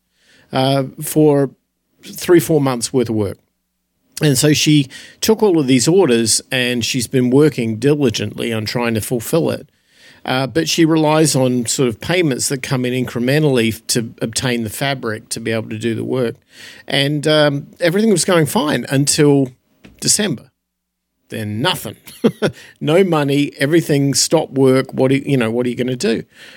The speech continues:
Um, when we were there, I noticed that everybody who went to the, the studio were,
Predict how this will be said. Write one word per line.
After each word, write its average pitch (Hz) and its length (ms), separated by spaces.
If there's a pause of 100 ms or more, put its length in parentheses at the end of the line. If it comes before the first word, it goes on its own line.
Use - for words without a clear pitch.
(180)
Um, 165 400 (680)
when 226 200
we 285 100
were 247 140
there, 175 480
I 165 140
noticed 180 580
that 165 240
everybody 185 840 (200)
who 165 180
went 165 280
to 165 120
the, 135 440
the 139 140
studio 139 720 (680)
were, 190 260